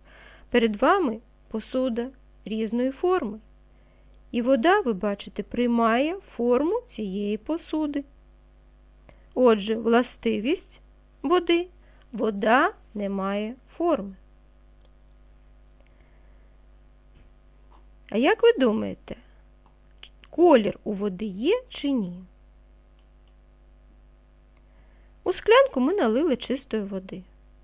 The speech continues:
Ми бачимо, що вода безбарвна, але вона може набувати того кольору, який сік, наприклад,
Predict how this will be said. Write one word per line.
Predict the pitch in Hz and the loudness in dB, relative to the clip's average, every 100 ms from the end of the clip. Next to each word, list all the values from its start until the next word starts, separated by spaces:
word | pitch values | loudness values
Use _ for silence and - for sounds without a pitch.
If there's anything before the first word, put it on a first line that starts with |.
| - - - _ _ _ _ - - - - - - - - - | -20 -20 -20 _ _ _ _ -20 -20 -20 -20 -20 -20 -20 -20 -10
Ми | 381 349 | -4 -2
бачимо, | 226 214 208 - 220 | 0 0 -2 -4 -6
що | - 262 | -2 0
вода | 254 262 311 | 2 4 4
безбарвна, | 269 302 269 220 208 185 - 175 208 - - - - _ - - _ - - - - - - | 4 0 0 -2 -2 -2 -8 -16 -16 -20 -20 -20 -20 _ -20 -20 _ -20 -20 -20 -20 -16 0
але | 339 339 262 220 | 2 6 4 4
вона | 254 311 330 | 2 2 0
може | 392 269 247 311 427 - - - - | 2 2 2 0 -4 -8 -20 -20 -8
набувати | 233 233 208 196 208 190 - 226 | -4 -2 -2 -4 -4 -4 -8 -16
того | - 233 214 311 | -8 -4 -2 -4
кольору, | - 392 320 202 208 - - - - - - - | 0 0 0 -2 -8 -20 -20 -20 -20 -20 -20 -6
який | 330 359 453 | -4 4 4
сік, | 453 - 285 - | 4 0 0 0
наприклад, | 220 208 220 - 214 | -4 -4 -6 -6 -10